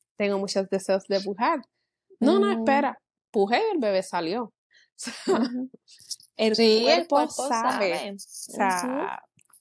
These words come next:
Speaker 1: tú estás
Speaker 2: Mm.
Speaker 1: preparada para hacerlo. Tu cuerpo está preparado. Y como dicen, no, chica, no importa si pasaste las cuarenta, cuarenta y un días, cinco días, whatever.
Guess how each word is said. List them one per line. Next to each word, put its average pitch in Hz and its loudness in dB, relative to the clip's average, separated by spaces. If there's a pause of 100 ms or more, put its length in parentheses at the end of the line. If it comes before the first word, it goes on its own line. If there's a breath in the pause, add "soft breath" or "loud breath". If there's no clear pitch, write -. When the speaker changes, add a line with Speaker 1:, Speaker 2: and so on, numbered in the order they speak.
(120)
Speaker 1:
tú 247 -2
estás 247 -4
Speaker 2:
Mm. 226 -2
Speaker 1:
preparada 226 -2
para 196 -4
hacerlo. 220 -6 (580)
Tu 226 -2
cuerpo 196 -4
está 220 -10
preparado. 226 -4
Y 226 -6
como 214 -8
dicen, 226 -6
no, 233 -4
chica, 220 -6
no 208 -2
importa 226 -4
si 233 -2
pasaste 202 -6
las 196 -4
cuarenta, 165 -4
cuarenta 165 -4
y - -12
un 156 -10
días, 180 0
cinco 170 -2
días, 180 2
whatever. 254 -4